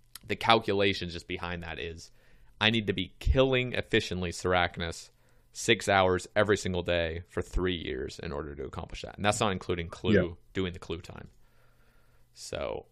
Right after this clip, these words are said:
Speaker 1: I'm extremely excited. I know that's just like, "What the fuck is wrong with you?" But, like,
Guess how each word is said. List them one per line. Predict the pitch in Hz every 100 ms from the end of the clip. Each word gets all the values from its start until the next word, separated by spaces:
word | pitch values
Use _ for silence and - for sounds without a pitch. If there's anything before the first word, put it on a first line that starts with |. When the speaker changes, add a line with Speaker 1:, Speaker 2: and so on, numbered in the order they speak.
| -
Speaker 1:
I'm | 107 117 113
extremely | 113 - - 107 104
excited. | 95 - 95 90 90
I | 90
know | 92
that's | 90 87 -
just | - -
like, | 85
"What | 87 92 -
the | 87
fuck | - 85 90
is | 85
wrong | 87 90
with | 90
you?" | 92 90 90
But, | - 69
like, | 71 80 -